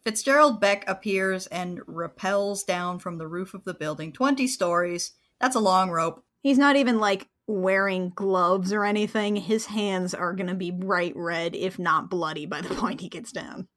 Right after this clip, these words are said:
Speaker 1: And he tells Jem, "You fascinate me," and my only note for that just says, "Oh dear."
Speaker 2: Anthony also is like, "Be nice to him, artists are sensitive."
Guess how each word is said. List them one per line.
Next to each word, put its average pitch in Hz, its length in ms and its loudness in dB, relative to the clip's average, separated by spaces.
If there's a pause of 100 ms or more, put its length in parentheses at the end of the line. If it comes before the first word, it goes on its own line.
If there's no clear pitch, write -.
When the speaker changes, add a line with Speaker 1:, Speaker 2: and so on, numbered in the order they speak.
(120)
Speaker 1:
And 208 100 -2
he 208 60 0
tells 226 400 4
Jem, 202 340 4
"You 247 320 6
fascinate 214 880 2
me," 180 240 0
and 170 80 -2
my 175 160 -2
only 208 240 0
note 180 240 -2
for 214 140 -4
that 165 200 -4
just 175 160 -4
says, 175 280 0
"Oh 180 160 -2
dear." 165 480 -6
Speaker 2:
Anthony 330 400 4
also 285 340 6
is 269 160 6
like, 262 320 2 (140)
"Be 269 160 6
nice 240 340 4
to 262 140 4
him, 208 320 2
artists 226 340 4
are 202 120 0
sensitive." 190 840 -4